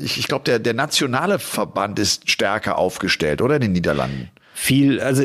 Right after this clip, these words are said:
Speaker 2: was heißt viel stärker? Du brauchst jetzt nur mal, ich, ich verfolge ja auch die, äh, niederländischen Dartsbond, die haben, äh, Livestreams von ihren Ranglistenturnieren. Das ist so professionell aufgezogen, das sieht einfach gut aus. Da ist Marco Meyer dann der, der Caller im Finale und so weiter, auch bei den Jugendlichen.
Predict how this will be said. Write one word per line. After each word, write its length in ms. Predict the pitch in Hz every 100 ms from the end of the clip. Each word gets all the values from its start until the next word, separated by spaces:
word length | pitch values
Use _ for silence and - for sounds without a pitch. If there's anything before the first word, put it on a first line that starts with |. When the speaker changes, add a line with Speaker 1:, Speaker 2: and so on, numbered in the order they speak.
| 127
Speaker 2:
was 140 | 123
heißt 160 | 123 -
viel 180 | - 135
stärker? 360 | - 110 113
Du 280 | 127 123 131
brauchst 280 | 131 143 151
jetzt 180 | 131 139
nur 80 |
mal, 240 | 143 131 -
ich, 180 | 131 151
ich 80 |
verfolge 380 | - 120 127 135
ja 20 |
auch 80 | -
die, 300 | 127 131 127
äh, 200 | - 131 120
niederländischen 580 | 131 135 123 123 -
Dartsbond, 560 | 123 123 - 135 123 117
die 100 | 117
haben, 300 | 117 117 120
äh, 240 | 123 117 113
Livestreams 680 | 107 139 - - 117 113
von 100 | 120
ihren 220 | 117 117 117
Ranglistenturnieren. 880 | 117 135 131 - 110 107 101 95 110
Das 120 | 110
ist 120 | 117
so 120 | 131
professionell 520 | 127 127 123 117 120
aufgezogen, 640 | 113 117 120 - 113 110 104 - - - -
das 120 | 110
sieht 140 | 123
einfach 320 | 107 110 110
gut 220 | - 120 -
aus. 160 | 107
Da 80 | 110
ist 100 | 110
Marco 300 | 107 127 117
Meyer 340 | 104 110 120
dann 200 | 110 110 107
der, 160 | 104
der 140 | 107 104
Caller 380 | 117 127 127
im 120 | 117 117
Finale 560 | 110 110 107 107 107
und 120 | 110
so 140 | 107 104
weiter, 320 | 104 101 101 - - - -
auch 140 | 113
bei 100 | 110
den 140 | 107 107
Jugendlichen. 600 | 120 113 104 101 107